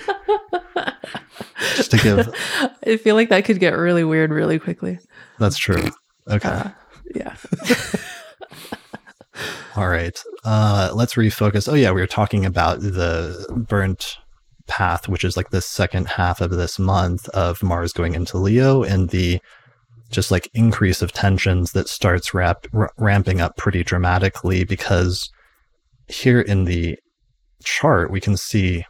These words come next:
Speaker 1: here's July first, and this is, like, Mars exactly opposing Saturn and at twelve degrees of Aquarius. And then a couple days later, it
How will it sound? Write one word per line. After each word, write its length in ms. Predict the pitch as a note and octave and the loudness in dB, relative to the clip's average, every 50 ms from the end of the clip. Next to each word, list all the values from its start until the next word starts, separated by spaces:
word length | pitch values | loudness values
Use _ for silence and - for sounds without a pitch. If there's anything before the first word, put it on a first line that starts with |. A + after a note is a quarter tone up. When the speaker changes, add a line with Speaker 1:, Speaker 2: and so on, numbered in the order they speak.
| _ _ _ | _ _ _
Speaker 1:
here's 380 | - - A2+ A#2+ A2+ A2 - - _ | -2 2 2 4 2 2 -2 -8 _
July 340 | - - G2 G2 F2 F2 F2+ | 0 2 4 4 4 4 2
first, 540 | - - - G#2+ G2+ E2+ E2+ E2+ - - - | -2 -2 -2 0 0 0 0 -2 -4 -4 -2
and 120 | F#2+ F#2 | 0 0
this 160 | F#2+ F#2 - | 0 0 0
is, 160 | G2+ F#2 - F#2 | -2 -2 0 0
like, 160 | F2+ F2+ - | 0 0 0
Mars 460 | G2 F#2 F2+ F2+ F2+ F2+ F2+ E2+ - | 0 2 2 4 4 4 2 0 -2
exactly 520 | - F#2 F#2+ G2 F2+ F2 F2+ - - F#2 | -4 -2 0 0 0 0 -2 -4 -4 -2
opposing 540 | F2 F2 - - G2+ F#2+ F2+ E2+ G2 F2 E2+ | -2 -2 -2 0 0 0 0 0 -2 -4 -4
Saturn 720 | - - - G#2+ F#2+ A2 A2+ A#2+ A#2 A#2 A2+ A2+ A2 - - - | -6 -4 -2 0 2 2 4 4 4 4 4 4 2 2 0 -2
and 360 | G2+ F#2+ F#2+ F#2 F2 F#2 F#2 - - - | -2 0 0 0 0 -2 -4 -6 -8 -8
at 160 | - - - | -8 -8 -8
twelve 280 | - - G2+ F#2+ F#2 - | -4 0 2 2 2 2
degrees 500 | - F#2+ - - F#2+ F2 F2+ F2+ F#2 - | -2 -2 0 0 0 0 0 0 -2 -4
of 400 | - - F#2+ F2+ F2+ E2 F2 - - G2 | -4 -2 -2 0 -2 -2 -4 -8 -10 -10
Aquarius. 800 | G#2 A2 - - A2+ G#2 G#2 G#2+ A2+ B2 C3 C3 - - - - _ _ _ _ _ _ _ _ _ - | -10 -8 -2 0 2 4 4 4 4 4 2 0 -4 -8 -12 -14 _ _ _ _ _ _ _ _ _ -2
And 160 | - G2+ F#2+ F#2+ | 0 0 2 2
then 380 | F2+ F2+ F2+ F2+ F2+ F2+ F#2 - - | 2 2 0 -2 -2 -4 -6 -8 -8
a 40 | - | -6
couple 180 | - G2 G2+ F#2+ | -4 -2 -2 0
days 240 | G2 F#2 F2+ F2 | 0 0 -2 0
later, 440 | - F#2+ G2 F#2+ F#2 - F#2 F#2 F2+ | 0 0 0 0 0 0 0 0 0
it 120 | F2+ - | -2 -4